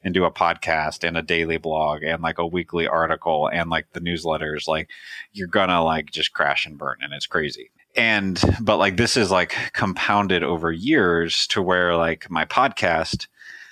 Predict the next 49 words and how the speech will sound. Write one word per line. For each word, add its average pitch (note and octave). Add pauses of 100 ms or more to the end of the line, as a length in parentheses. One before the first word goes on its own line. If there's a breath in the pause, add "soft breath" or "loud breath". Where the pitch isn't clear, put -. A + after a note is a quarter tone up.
like, E2+
I F2
started F#2
that, E2 (240)
I -
think, B2
three A2+
years B2+
ago, D3
and, F2 (140)
like, D#2
I D2+
haven't F#2
even E2+
been E2
totally E2
consistent A2
with G2+
it. F#2+
I D#2+
took -
breaks D#2+
for, E2+
like, E2
eight F2
months F#2
at E2
a D#2
time F#2+
in G#2
that. A2 (600 loud breath)
But G#2
eventually, G2+
like, E2+
I F#2
got F2+
that -
in D#2+
flow. E3+
And, G2+
like, F2+
and G2
the F#2+
thing D3+
is F#2
that, F2
like, E2 (460 loud breath)
so, A2
like, G2